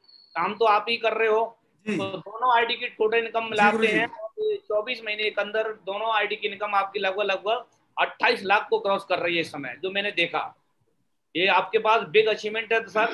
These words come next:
Speaker 1: बहुत बड़ा achievement है आपके पास। और ये बात सही है कि पिछले बीस साल, जब मेरे बीस साल में आपने बता रहे कि मैं networking की और मेरी जब मुलाकात हुई थी, उस समय आपके पास double S Honda की motorcycle थी, बाबा आजम खां की जवानी की,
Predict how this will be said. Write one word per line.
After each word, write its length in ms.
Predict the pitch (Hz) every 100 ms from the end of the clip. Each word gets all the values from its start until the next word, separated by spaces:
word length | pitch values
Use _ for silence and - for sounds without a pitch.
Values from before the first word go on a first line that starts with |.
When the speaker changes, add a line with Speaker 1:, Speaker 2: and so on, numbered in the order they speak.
| 160
Speaker 1:
बहुत 180 | 170 214 214
बड़ा 100 | 214
achievement 400 | - 214 226 214
है 40 |
आपके 220 | 208 214
पास। 400 | 214 202 233 - _ _ _ _ -
और 60 | 143
ये 60 |
बात 180 | 196 247
सही 240 | 240 233 254
है 60 |
कि 80 | 262
पिछले 280 | 233 233 254
बीस 260 | 202 233
साल, 140 | 247 240
जब 140 | 247
मेरे 260 | 240 247 247
बीस 380 | 196 202 233 -
साल 200 | 233 233
में 180 | 226
आपने 240 | 214 214 233
बता 300 | 214 202 208
रहे 120 | 233
कि 80 | 226
मैं 160 | 233
networking 440 | 214 208 220 220 226
की 140 | 226
और 140 | 233 220
मेरी 180 | 214
जब 120 | 226 214
मुलाकात 420 | 208 208 226 220
हुई 140 | 220
थी, 300 | 233 214 247 - _ _ _ -
उस 160 | 196 214
समय 160 | 240
आपके 280 | 240 233 233
पास 380 | 226 233 247 - -
double 240 | 160 240
S 440 | 247 254 - - - _ _ _ -
Honda 400 | 170 214 240 254
की 60 | 247
motorcycle 560 | 233 226 240 240 254
थी, 420 | 254 233 254 277 _ _ -
बाबा 240 | 190 233
आजम 400 | 240 214 214 240
खां 220 | 220 220
की 140 | 226 233
जवानी 440 | 202 208 220 240
की, 400 | 233 233 254 -